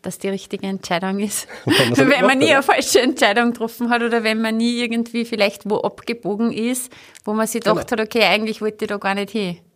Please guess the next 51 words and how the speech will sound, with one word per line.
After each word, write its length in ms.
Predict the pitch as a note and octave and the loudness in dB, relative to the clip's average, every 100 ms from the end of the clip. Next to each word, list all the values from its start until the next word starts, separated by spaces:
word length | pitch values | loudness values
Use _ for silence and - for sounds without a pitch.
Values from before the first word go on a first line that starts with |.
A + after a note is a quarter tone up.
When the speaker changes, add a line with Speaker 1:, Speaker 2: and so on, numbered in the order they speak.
| - | -10
Speaker 2:
Ja. 120 | A#2 - - - - - _ | -10 -10 -18 -20 -20 -20 _
Du, 80 | - | 0
Speaker 1:
Ja. 60 | |
Speaker 2:
man 100 | G#3+ | 2
muss 140 | B3 C#3+ | 2 0
die 100 | A#2+ | 0
Herdplatte 380 | A#2 B2+ B2 A#2+ | 0 0 -2 -2
schon 140 | B2 | -2
anfassen, 400 | C#3 D3 F#2+ - | -2 -2 -2 -2
damit 140 | G#2 | -2
man 120 | G#2+ F#2+ | 0 0
weiß, 160 | F#2+ | -2
ob 80 | G2 | -4
sie 100 | - | -8
heiß 140 | G2+ | -8
ist. 40 | - | 0
Speaker 1:
Genau, 280 | A#3+ G#3 F#3 | 2 4 2
so 140 | - | -2
Speaker 2:
Ja. 80 | G#3+ | -6
Speaker 1:
ist 140 | G3 | -4
es. 220 | F#3+ F#3 - - - - - | -6 -8 -10 -20 -20 -14 -8
Und 120 | G#3+ | -4
das 100 | - | 0
andere, 360 | F3+ G#3 A3 A3 | 2 2 2 2
was 160 | A3 | 0
du 100 | - | -4
gesagt 380 | A#3 A3 A3 - | -8 -6 -6 -8
hast, 240 | G#3+ G#3+ | -8 -8
ist 240 | - F#3 - | -10 -8 -6
auch 220 | F3+ F3+ - | -4 -4 -8
zweimal 440 | - F#3 F3 F#3 F3+ | -4 0 2 2 0
eben, 460 | G3 A3+ B3 D4 - | 0 2 0 0 0
jetzt 260 | G3 - | -2 -2
grad 160 | - A3 | -2 0
nochmal 260 | A3+ A3+ G#3+ | 2 0 -2
und 100 | G3+ | -2
vorher 280 | F3 G#3 | -2 -2
schon, 260 | G#3 A#3 A#3 A#3 _ - - _ - | -2 -6 -8 -10 _ -18 -18 _ -8
dieses, 680 | G#3 G3+ G3+ G3+ - - - | -4 0 2 0 -4 -10 -2
ähm, 380 | G#3 G3 G3 G3 _ _ _ - | 2 2 0 -4 _ _ _ -6
dann 220 | F#3+ G3+ | -2 0
auch 160 | G3 G#3 | 0 -2
nicht 400 | G#3 G3+ G3+ - _ _ _ | 0 -2 -4 -16 _ _ _
dran 240 | - F#3+ | -2 0
hängen 480 | F3+ G3 A3 B3+ A#3 | 0 -2 0 2 0
bleiben, 500 | G#3+ D#3+ E3 G#3 G#3 | 2 0 0 0 -2
wenn 180 | G3 G3 | -2 -2
irgendein 360 | F#3+ G#3+ G#3 G3+ | -2 -2 -2 -4
Fehler 260 | - G#3 | 0 0
passiert 460 | G#3+ F3+ - F#3+ F#3+ | 0 -4 -4 -4 -2
ist 340 | G3 A#3 A#3+ | 0 -2 -4